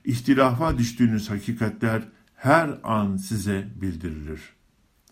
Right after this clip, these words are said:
Ki O'dur sizi yeryüzünde halifeler olarak var eden ve birbirinizi farklı derecelerle yükselten.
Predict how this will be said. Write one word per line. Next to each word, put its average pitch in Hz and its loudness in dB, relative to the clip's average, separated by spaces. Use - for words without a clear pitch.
Ki - 2
O'dur 170 4
sizi 123 0
yeryüzünde 107 4
halifeler 117 2
olarak 98 -4
var 98 -2
eden 82 -6
ve 123 6
birbirinizi 143 2
farklı 123 0
derecelerle 110 0
yükselten. 87 -2